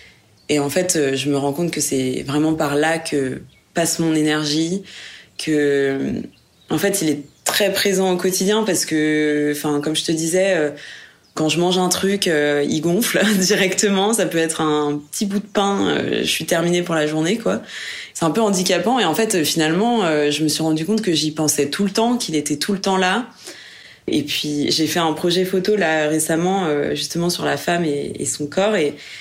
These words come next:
et j'ai pris en photo ce, cette, ce moment-là où les femmes, euh, sont assises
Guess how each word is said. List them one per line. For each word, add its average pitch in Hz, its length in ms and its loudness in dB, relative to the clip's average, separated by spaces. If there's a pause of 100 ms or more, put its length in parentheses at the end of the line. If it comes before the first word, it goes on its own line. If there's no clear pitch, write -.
(720)
et - 100 2
j'ai 311 140 2
pris 214 220 2
en 190 80 2
photo 180 260 2
ce, 165 200 0
cette, - 260 -4
ce - 220 -2
moment-là 190 840 2
où 165 80 0
les 156 140 0
femmes, 185 380 -2
euh, - 720 -2
sont - 360 -4
assises 180 540 0